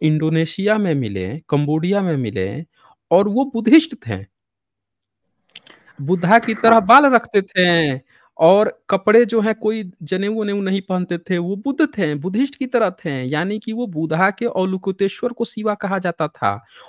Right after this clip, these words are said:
Speaker 1: और वो भारत में छठी सदी का आज तक कोई शिवा नहीं मिला। इंडोनेशिया, कंबोडि-, कंबोडिया में वेरीफाई हुआ कि वो जो शिवा है, वो बुद्धिज्म के शिवा होते थे, इनको बाद में किसी ने देवी देवता बना लिया है। आपके वो जो लोग हैं कहानी जो गढ़ रहे हैं,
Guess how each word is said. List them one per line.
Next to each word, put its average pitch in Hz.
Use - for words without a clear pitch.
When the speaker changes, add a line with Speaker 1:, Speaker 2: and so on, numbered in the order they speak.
Speaker 1:
और 196
वो 233
भारत 160
में 214
छठी 196
सदी 190
का 185
आज 175
तक 185
कोई 175
शिवा 160
नहीं 135
मिला। 120
इंडोनेशिया, 165
कंबोडि-, 165
कंबोडिया 156
में 214
वेरीफाई 185
हुआ 131
कि 156
वो 147
जो 214
शिवा 170
है, 190
वो 180
बुद्धिज्म 151
के 220
शिवा 185
होते 165
थे, 139
इनको 160
बाद 156
में 160
किसी -
ने 143
देवी 123
देवता 117
बना 98
लिया -
है। -
आपके 123
वो 190
जो 139
लोग 175
हैं 170
कहानी 160
जो 151
गढ़ 143
रहे 113
हैं, 165